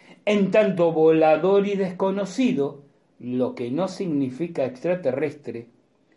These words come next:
la pregunta que nos hacemos, y está en curso de investigación, así como de debate con los grupos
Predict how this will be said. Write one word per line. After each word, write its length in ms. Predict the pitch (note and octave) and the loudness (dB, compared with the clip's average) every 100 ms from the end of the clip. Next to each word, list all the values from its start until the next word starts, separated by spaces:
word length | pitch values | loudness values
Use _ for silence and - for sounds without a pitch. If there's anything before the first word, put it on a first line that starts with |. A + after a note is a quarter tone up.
| _ | _
la 240 | A3+ B3+ B3+ | 0 0 2
pregunta 560 | B3 C4+ E4 E4+ C#4+ | 2 2 2 2 0
que 100 | - | 0
nos 240 | G3+ B3 B3 | 2 2 2
hacemos, 600 | G#3 A#3+ E3+ B2+ C3 - _ _ _ _ | 0 0 0 -2 -6 -10 _ _ _ _
y 140 | D3+ F3+ | -2 0
está 240 | F3+ - | 0 0
en 160 | A#3+ G#3 | 0 0
curso 340 | A3+ A3+ - G#3 | -2 -4 0 -2
de 80 | |
investigación, 960 | F#3 F3 - F3+ F3 - C#4+ F#3+ B2+ - - - - | 0 -4 -6 -4 -4 0 0 2 -2 -8 -18 -14 -8
así 320 | C#3 F#3 F#3 | -6 -6 -4
como 340 | F3+ D3+ D3 | -2 -2 -2
de 160 | C3+ C#3 | -2 -2
debate 680 | C#3+ E3 A#3 - C#3+ D#3 - _ | -2 2 2 0 -8 -14 -18 _
con 160 | - A#2 | -8 -6
los 140 | A#2 | -4
grupos 640 | B2 E3+ F#3+ E3 C3+ - | -2 0 -2 -2 -4 -4